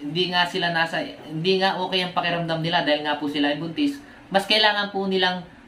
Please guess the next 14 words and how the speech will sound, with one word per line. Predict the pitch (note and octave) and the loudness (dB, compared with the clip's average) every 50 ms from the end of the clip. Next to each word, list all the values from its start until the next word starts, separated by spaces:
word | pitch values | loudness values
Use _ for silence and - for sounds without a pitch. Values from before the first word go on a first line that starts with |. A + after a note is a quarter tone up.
| - - | -10 0
ah, | - E3 E3+ E3+ E3 E3 D#3+ | 2 2 4 4 4 2 0
linisan, | E3 F3+ F#3 F#3 F#3+ F#3+ F#3 F#3 E3+ D#3 C#3+ C#3+ | 0 -2 -2 0 0 0 2 2 0 0 0 -2
kaya | E3+ E3+ E3 E3 E3 | 0 2 2 2 2
hindi | E3 F3 F3+ F3+ F#3 | 2 0 -4 -6 -4
po | F3+ F3+ | -4 -4
masama | F3 F3+ E3+ F#3 F3 F3 F3 E3+ E3+ | -4 -4 -2 -2 0 2 2 2 2
na | E3+ E3 D#3+ D#3 D#3 D3+ - - - - - - | 2 2 2 2 0 0 -4 -8 -16 -20 -12 -2
paliguan | - F3+ F#3 F#3+ F3+ F#3+ F#3+ G3 G3 G3 F#3+ | -2 0 2 2 0 0 2 4 4 4 4
nyo | F#3+ F3+ | 0 -2
ang | F3 F3 | -2 -4
inyong | F3 E3+ E3+ E3+ D#3+ D#3 | -4 -4 -4 -6 -4 -6
buntis | E3 D#3 - D#3+ D3 - | -6 -4 -4 -6 -6 -2
na | - C#3 C3+ C3+ B2+ A#2+ | -2 2 4 4 4 2
aso. | - D3 C#3+ C3+ - - | 2 0 0 0 -2 -4